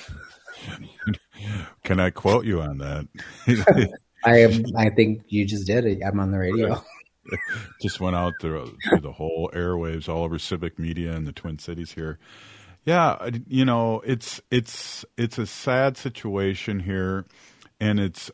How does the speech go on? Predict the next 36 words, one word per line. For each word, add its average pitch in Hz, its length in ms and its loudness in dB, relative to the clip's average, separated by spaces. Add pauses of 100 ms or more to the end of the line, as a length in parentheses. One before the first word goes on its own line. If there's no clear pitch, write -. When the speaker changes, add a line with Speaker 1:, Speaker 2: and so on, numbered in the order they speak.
Speaker 1:
almost 127 580 2
numbing. 92 680 2 (400)
And 101 500 2 (220)
part 131 280 0
of 131 60 0
me 123 160 4
thinks, 104 520 -2
"Hey, 151 440 0 (160)
I, 101 300 -2
I 113 120 2
don't 135 180 2
wanna 104 240 2
go 113 280 2
anywhere 82 420 0
where 87 180 -2
there's 92 200 -2
crowds." 104 600 -2
And 90 100 0
the 92 60 0
other 123 120 -2
part 90 300 0
of 90 60 -2
me 92 340 0
i-, 87 220 -8
is 95 200 -4
oblivious 92 680 -2
to 98 120 -2
it 95 120 -4
because 98 320 -6
it 92 100 -4
is 123 320 -2
so - 220 -2
Speaker 2:
Yeah. 82 260 -2
Speaker 1:
gray. 131 320 -4 (380)
Speaker 2:
Yeah. 120 200 -4 (180)
I, 131 160 6